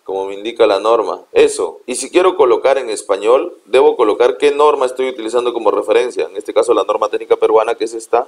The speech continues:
y colocar el nombre que le corresponde, ¿no? En español tal cual, sin hacer modificación,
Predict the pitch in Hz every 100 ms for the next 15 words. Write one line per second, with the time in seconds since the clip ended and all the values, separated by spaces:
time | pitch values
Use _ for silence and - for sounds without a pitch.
0 | - 165 170 160 151 160 156 - 127 147
1 | 143 - 113 104 98 92 95 98 110 139
2 | 143 110 107 113 113 110 131 110 98 120
3 | 123 120 104 101 117 117 113 107 101 101
4 | 117 107